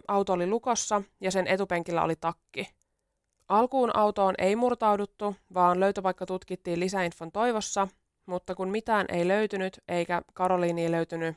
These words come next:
tän auton lähistöltä, mentiin autoon sisälle kuuden aikaan illalla. Autoa tutkiessa Karoliinin puhelin löydettiin penkiltä takin alta ja sen lisäksi autosta löytyi tyhjä ruokapakkaus ja kuitti.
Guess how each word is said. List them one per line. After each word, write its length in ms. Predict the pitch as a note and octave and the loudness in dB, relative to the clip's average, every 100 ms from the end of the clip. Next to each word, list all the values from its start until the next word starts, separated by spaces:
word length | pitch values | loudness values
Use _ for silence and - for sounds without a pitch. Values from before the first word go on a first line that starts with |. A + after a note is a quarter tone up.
| _ | _
tän 180 | E3 - | -10 -4
auton 240 | E3+ D#3+ | -4 -2
lähistöltä, 640 | D#3+ A3+ A3 G3 F3+ F3 E3+ _ _ _ | -4 -4 -6 -2 -2 0 -2 _ _ _
mentiin 400 | E3 D#3+ A#3 A#3+ | -6 -2 -2 0
autoon 380 | G#3+ G3+ G3+ F#3 | 2 2 0 -2
sisälle 400 | F#3 F3+ E3+ E3 - | -4 -4 -2 -2 -4
kuuden 320 | F3 E3 D3+ | -4 -4 -4
aikaan 340 | D#3 D#3+ D#3+ | -6 -4 -4
illalla. 520 | E3 D#3+ G2+ G2+ G3+ F#3+ _ _ _ _ _ _ _ _ _ _ - | -4 -2 0 2 0 -2 _ _ _ _ _ _ _ _ _ _ -4
Autoa 280 | A3 B3 A#3 | -2 0 0
tutkiessa 680 | A#3 A3+ - G3 F#3+ - G3+ - - | -2 -10 -2 -2 -2 -4 -6 -6 -2
Karoliinin 500 | F#3+ F#3+ F#3 F3+ F3 | 2 4 2 0 -4
puhelin 440 | F#3+ G3 F3+ E3+ | -2 0 0 0
löydettiin 480 | E3+ E3+ - F3 E3 | 0 -2 -4 -10 -4
penkiltä 500 | F#3+ F#3 F3 D#3+ E3+ | -2 -2 -2 -6 -4
takin 320 | A3 A3 A3 | -8 -4 -2
alta 360 | F#3+ F3+ F3+ F3 F3+ - | 0 0 0 -4 -6 -10
ja 220 | F3 E3 - | -2 0 0
sen 220 | E3 E3 | -6 -8
lisäksi 280 | A#3 A#3+ - | -6 -4 0
autosta 400 | G3 F#3 - E3+ | 0 0 -4 -2
löytyi 440 | E3+ E3 E3 - | -2 -4 -8 -10
tyhjä 260 | - A3+ G3+ | -6 -2 0
ruokapakkaus 840 | F#3 F3+ E3+ E3 - - D#3+ - - | 0 -2 -4 -8 -8 -10 -8 -8 -10
ja 120 | D#3+ | -16
kuitti. 500 | - D#3+ - _ G3+ | -12 -12 -12 _ -16